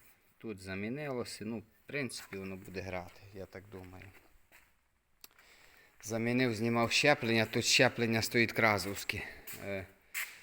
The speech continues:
на щепленні замінив сальник, провірив підшипник. Е, знімав маховик, оце все для того, щоб, е,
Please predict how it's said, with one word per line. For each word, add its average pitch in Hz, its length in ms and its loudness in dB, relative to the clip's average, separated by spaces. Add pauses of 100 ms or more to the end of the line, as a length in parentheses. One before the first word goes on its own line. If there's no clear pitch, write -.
(140)
на 107 100 -4
щепленні 107 680 0
замінив 104 520 0
сальник, 127 680 0 (200)
провірив 104 420 -2
підшипник. - 760 -6 (920)
Е, 95 180 -12
знімав 107 400 -2
маховик, 127 560 -4
оце 101 220 -6
все 98 200 -8
для 95 140 -4
того, 98 260 -4
щоб, 92 280 -10
е, - 260 -8